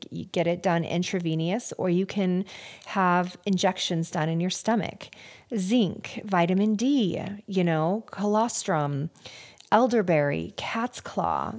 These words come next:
So those are some of my favorite ones. And then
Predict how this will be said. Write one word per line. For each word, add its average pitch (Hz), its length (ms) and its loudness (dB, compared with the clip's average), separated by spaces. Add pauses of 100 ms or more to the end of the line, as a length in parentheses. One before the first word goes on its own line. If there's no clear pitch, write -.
So 196 220 -2
those 208 260 2
are 294 80 2
some 202 300 0
of 185 160 0 (360)
my 180 200 2
favorite 175 520 0
ones. 202 680 0
And 214 180 4
then 202 300 2